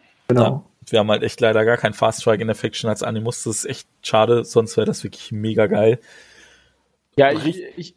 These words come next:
Speaker 1: ich hab das grad so ins Blaue gesagt. Ich hab jetzt nicht über die Interaktion, die irgendwie zu O P werden könnten mit anderen Casten, aber die Thun-, Tanith bräuchte irgendwie mehr Range auf der Knarre.
Speaker 2: Ja,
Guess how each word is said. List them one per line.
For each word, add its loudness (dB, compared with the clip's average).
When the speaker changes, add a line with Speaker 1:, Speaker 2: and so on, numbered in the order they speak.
Speaker 1:
ich -8
hab 0
das -10
grad 2
so -2
ins -6
Blaue 2
gesagt. 0
Ich -8
hab -6
jetzt -2
nicht -4
über 2
die 0
Interaktion, 0
die -4
irgendwie 0
zu 0
O 0
P 0
werden 4
könnten -8
mit -8
anderen 2
Casten, -2
aber 4
die -2
Thun-, 0
Tanith 0
bräuchte 2
irgendwie 0
mehr 4
Range 4
auf -4
der -20
Knarre. -6
Speaker 2:
Ja, 0